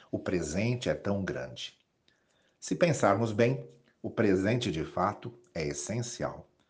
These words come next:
Quando sabemos viver o presente de maneira sensata e equilibrada, estamos escrevendo um passado que valerá a pena ser lembrado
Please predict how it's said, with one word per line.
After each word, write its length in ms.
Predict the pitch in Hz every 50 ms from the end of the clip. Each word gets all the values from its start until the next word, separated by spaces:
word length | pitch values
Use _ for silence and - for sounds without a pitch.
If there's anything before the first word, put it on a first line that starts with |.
| _ _ _ _ _ _ _ _ _
Quando 240 | - - 110 113 120
sabemos 520 | 117 - 113 101 98 113 156 170 165 139
viver 340 | 123 117 120 110 117 120 117
o 120 | 113 110
presente 680 | - 110 104 101 85 80 - 82 76 73 69 - - 73
de 100 | 73 82
maneira 400 | 90 95 95 92 98 104 98 101
sensata 680 | 95 - - 90 87 87 - - 120 123 135 - - -
e 40 |
equilibrada, 840 | - - - 87 78 78 76 76 82 82 82 87 87 95 113 117 - - _ _ _ - - - - - -
estamos 460 | 101 - - - 135 147 156 151 131
escrevendo 680 | 143 143 - - 120 110 101 98 95 117 127 127 113 117
um 100 | 113 110
passado 760 | - - 90 82 - - - - 117 113 113 110 95 87 87
que 160 | - - 98
valerá 500 | 92 104 104 110 104 95 95 98 117 123
a 60 | 117
pena 320 | - - - 131 135 131 120
ser 240 | - - 120 104
lembrado 640 | 98 95 85 76 73 73 76 71 156 - 107 120 -